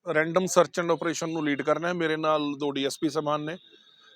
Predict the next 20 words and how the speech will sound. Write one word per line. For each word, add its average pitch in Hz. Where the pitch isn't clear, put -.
ਪੰਜ 151
ਐਸ 143
ਐਚ 151
ਓ 160
ਸਾਹਿਬਾਨ 160
ਨੇ, 165
ਸੀ 151
ਏ 147
ਇੰਚਾਰਜ 151
ਆ। 226
ਸਾਡੇ 156
ਕੋਲ, 156
ਅਹ, 147
ਡੇਢ 156
ਸੌ 165
ਤੋਂ 160
ਪਲੱਸ 143
ਜਿਹੜੀ 147
ਫੋਰਸ 143
ਹੈ। 165